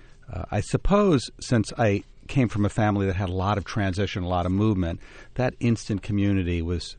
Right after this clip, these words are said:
was sort of magical for me. And that love of theater transferred into a love of architecture when we moved to, um, to Mexico. My family moved when I was eleven.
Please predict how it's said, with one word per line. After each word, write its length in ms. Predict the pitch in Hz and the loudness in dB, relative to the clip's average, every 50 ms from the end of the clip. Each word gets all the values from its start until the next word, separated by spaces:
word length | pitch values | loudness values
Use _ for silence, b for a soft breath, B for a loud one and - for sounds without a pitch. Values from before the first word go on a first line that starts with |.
| - 110 | -10 -8
was 180 | 90 90 - | -6 -6 -6
sort 180 | - - 90 85 | -6 -6 -6 -4
of 60 | 85 | -4
magical 540 | 82 82 82 82 - - - - 85 85 85 - - - - - - - - - | -2 -2 -4 -4 -6 -8 -10 -10 -10 -10 -10 -14 -18 -20 -20 -20 -20 -20 -20 -10
for 160 | - - 101 | -4 0 2
me. 320 | 95 95 92 92 92 92 - B B B B B B B B B B B B B B - - | 2 2 2 2 0 -2 -4 B B B B B B B B B B B B B B -2 2
And 460 | 120 117 117 120 120 117 104 - - - | 4 6 6 6 6 6 4 0 -4 -10
that 420 | 117 98 - 127 127 127 127 - 120 | -8 -2 0 2 2 4 2 2 2
love 380 | 113 117 123 127 139 139 120 | 2 4 6 6 6 6 6
of 100 | 123 107 | 4 2
theater 500 | - - - 151 151 151 139 117 104 101 | 2 0 0 2 4 4 4 4 2 2
transferred 960 | 90 - - - - 135 135 139 151 156 - - - - 117 107 101 101 98 98 | 0 -2 -4 -2 0 2 2 4 4 2 0 -2 -4 0 2 2 4 4 4 2
into 240 | 98 98 98 95 | 2 2 2 2
a 40 | 92 | 2
love 200 | 95 95 92 90 | 2 0 0 0
of 100 | 95 87 | 0 0
architecture 720 | 107 110 120 117 - 107 - - 104 95 - - - 107 | 0 2 0 0 -2 -6 -6 -4 -4 -4 -4 -4 -4 -4
when 160 | 90 92 92 | -4 -2 -2
we 120 | 90 90 90 | -2 0 0
moved 360 | 92 92 92 92 90 - - | 0 2 2 0 0 -2 -6
to, 360 | - - 98 90 90 87 87 85 | -8 -6 -4 -2 -2 -2 -2 -4
um, 240 | 80 78 78 78 - - - - - - - - - - | -4 -4 -6 -8 -12 -16 -20 -20 -20 -20 -20 -20 -18 -10
to 80 | - 104 | -4 0
Mexico. 560 | 101 110 131 143 - - 110 - - 95 87 | 2 2 2 2 0 -4 -6 -4 -4 -2 -2
My 140 | 87 87 87 | -2 -2 -4
family 340 | - - 98 95 90 90 90 | -4 -6 -6 -4 -4 -4 -2
moved 280 | 92 90 90 90 87 | -2 -2 -4 -4 -6
when 80 | 90 87 | -6 -8
I 60 | 87 | -8
was 140 | 82 82 - | -8 -8 -6
eleven. 520 | 87 90 101 110 113 95 87 85 82 78 | -4 0 0 2 2 2 0 -2 -2 -4